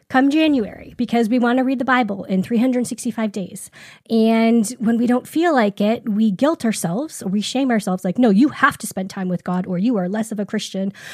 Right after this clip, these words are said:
or you're not gonna be, you're gonna fall behind, you're gonna be a failure," all of this. And we use those motivations to spend time with God. What would it look like to start from joy,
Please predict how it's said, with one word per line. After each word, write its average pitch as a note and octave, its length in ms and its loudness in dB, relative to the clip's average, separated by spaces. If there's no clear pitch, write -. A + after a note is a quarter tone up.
or G3 200 0
you're G#3+ 200 2
not C#4+ 180 0
gonna B3+ 160 2
be, A#3+ 80 0
you're G3+ 160 0
gonna G3+ 140 -2
fall D4+ 260 0
behind, A3+ 340 0
you're G3+ 80 -4
gonna G#3+ 200 0
be B3+ 100 -2
a B3 60 0
failure," A#3+ 680 2
all A#3+ 160 2
of A#3 100 2
this. A#3 180 0
And A#3+ 80 2
we B3 80 2
use C#4+ 380 2
those B3+ 600 2
motivations F3 880 -2
to A#3+ 400 6
spend G#3+ 340 0
time F#3+ 280 -4
with F3+ 180 -6
God. F#3+ 400 -12
What F4+ 220 2
would F4+ 200 2
it D#4+ 180 0
look B3+ 420 2
like G3 520 -2
to B3 100 -2
start - 460 -2
from G3+ 240 -2
joy, F#3 560 0